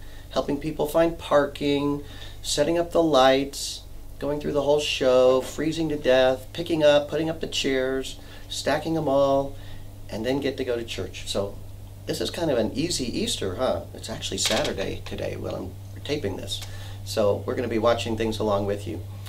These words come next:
But, um, today we're just gonna focus on the gospel itself and just, uh, how the Passion Week and the death and resurrection of Jesus affects our lives and what it all means for us. It's just a good opportunity to reflect on the great truths of the Christian faith.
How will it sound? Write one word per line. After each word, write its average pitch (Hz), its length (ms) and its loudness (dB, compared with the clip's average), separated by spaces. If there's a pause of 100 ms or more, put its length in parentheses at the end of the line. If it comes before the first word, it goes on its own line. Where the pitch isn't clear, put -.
(380)
But, 123 260 8
um, 113 180 6
today 165 240 12
we're 226 120 10
just 196 180 6
gonna 170 160 4
focus 170 380 6
on 139 140 6
the 117 60 4
gospel 139 460 4
itself 165 520 8
and 120 140 -4
just, - 360 -2
uh, 113 160 4
how 123 180 2
the 110 320 4 (460)
Passion 139 440 -2
Week 147 280 -2
and 113 180 2
the 101 200 4
death 127 220 0
and 120 120 -6
resurrection 117 500 0
of 110 80 -4
Jesus 113 520 -4 (540)
affects 113 360 0
our 117 100 4
lives 113 400 6
and 104 100 -2
what 107 120 2
it 107 60 4
all 107 120 4
means 101 300 -2
for 98 260 0
us. - 220 -6 (180)
It's - 180 -10
just - 160 -8
a 104 140 2
good 135 160 0
opportunity 120 480 4
to 107 120 -2
reflect 110 420 2
on 104 100 2
the 98 80 -4
great 107 220 -2
truths 101 260 -6
of 104 80 -2
the 98 60 -6
Christian 101 380 -10
faith. - 360 -6